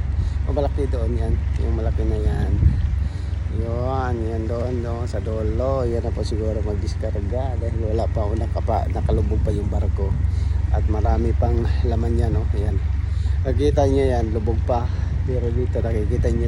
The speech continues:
to, itong barko na to. Yan, nakalitaw na. Tapos na po siya nagdiskarga.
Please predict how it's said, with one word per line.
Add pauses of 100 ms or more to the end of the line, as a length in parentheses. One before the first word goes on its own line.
to,
itong
barko
na
to. (560)
Yan,
nakalitaw
na. (880)
Tapos
na
po
siya
nagdiskarga.